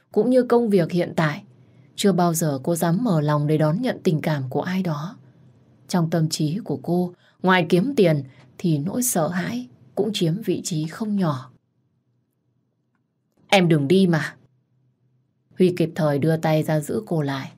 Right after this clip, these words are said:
Cánh tay truyền đến sức mạnh, Hồng Anh nhăn nhó tới bật khóc. Cô đau đớn tới mức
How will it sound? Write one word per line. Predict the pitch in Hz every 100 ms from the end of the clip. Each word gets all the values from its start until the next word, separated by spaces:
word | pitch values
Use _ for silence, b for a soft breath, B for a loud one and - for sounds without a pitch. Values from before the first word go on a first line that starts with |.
| b b _
Cánh | 170 190
tay | 226
truyền | 214 170 147
đến | 147 151
sức | - 269
mạnh, | 160 135 - B B B
Hồng | - 165 139
Anh | 156 156
nhăn | 160 156
nhó | 147 139 175 -
tới | 214
bật | 160 -
khóc. | - 208 208 - _ _ _ _ _ _
Cô | -
đau | 160 151 143
đớn | 139 143 156
tới | 170
mức | 170 190